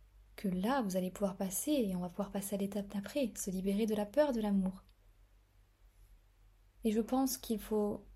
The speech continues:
quand même se rappeler que l'amour n'est pas une garantie de douleur, mais que c'est une opportunité de bonheur. Oui, il y aura des hauts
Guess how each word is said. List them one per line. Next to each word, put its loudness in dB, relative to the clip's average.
quand 2
même 6
se 2
rappeler 2
que -2
l'amour 4
n'est 8
pas 0
une 6
garantie 0
de 0
douleur, -6
mais 2
que -6
c'est -2
une 2
opportunité 0
de -2
bonheur. -6
Oui, 6
il 4
y 4
aura 2
des 0
hauts -2